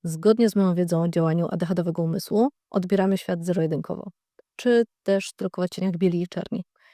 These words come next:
Nie dostrzegamy szarości. Zatem skoro rysunek Kasi jest ładniejszy, to znaczy, że ona jest najzdolniejsza. I spadam wtedy ze swojego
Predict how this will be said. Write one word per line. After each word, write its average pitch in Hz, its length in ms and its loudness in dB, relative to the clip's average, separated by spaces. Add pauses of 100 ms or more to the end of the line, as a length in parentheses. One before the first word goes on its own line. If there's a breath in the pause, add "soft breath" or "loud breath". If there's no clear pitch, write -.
(220 soft breath)
Nie 185 80 4
dostrzegamy 180 580 0
szarości. - 460 -8 (480)
Zatem 165 280 -2
skoro 185 280 -2
rysunek 190 460 0
Kasi - 280 -6
jest - 120 -4
ładniejszy, 175 520 -2 (440 soft breath)
to 180 120 -4
znaczy, 180 300 0
że 160 100 -2
ona 165 140 2
jest - 160 -2
najzdolniejsza. 170 760 2 (320)
I 185 100 -2
spadam 175 440 -2
wtedy - 260 -6
ze 190 160 -10
swojego - 340 -6